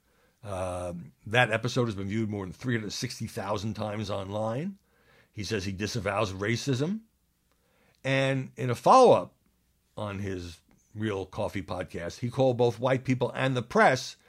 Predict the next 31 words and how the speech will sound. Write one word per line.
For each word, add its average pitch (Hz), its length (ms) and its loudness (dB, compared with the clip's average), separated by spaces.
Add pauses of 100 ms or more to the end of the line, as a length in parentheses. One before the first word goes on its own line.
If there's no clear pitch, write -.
(240)
hate 127 200 2
groups. - 380 -8 (580)
So 160 220 6
if 147 100 -2
you 170 60 0
start 226 260 8
out 240 100 8
by 214 100 6
saying 170 300 2
black 143 300 4
people 120 260 2
are 104 120 2
a 104 40 -6
hate 92 220 -6
group, 87 240 -10 (840)
and 120 140 -4
then 139 200 2
white 175 240 6
people 139 240 2
are 98 160 0
a 95 40 -8
hate 90 220 -8
group, - 320 -14 (340)
and 127 80 -4
then 139 100 0
the 139 60 0
press 196 300 4
is 151 120 -2
a 139 60 2
hate 107 200 0
group, 87 280 -8